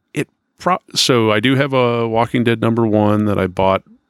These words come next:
you know, raw on eBay and actually graded at nine point eight, which is,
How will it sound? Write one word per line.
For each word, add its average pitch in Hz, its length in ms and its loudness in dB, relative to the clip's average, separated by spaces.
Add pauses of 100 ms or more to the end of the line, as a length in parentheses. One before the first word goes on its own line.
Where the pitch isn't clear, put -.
you 98 120 -2
know, 90 120 -2
raw 95 300 0
on 98 140 0
eBay 92 600 0 (460)
and 90 640 -2
actually 92 420 -2
graded 92 460 0
at 90 120 -2
nine 92 260 -2
point 92 260 0
eight, 107 260 -2
which 104 240 -4
is, 90 400 0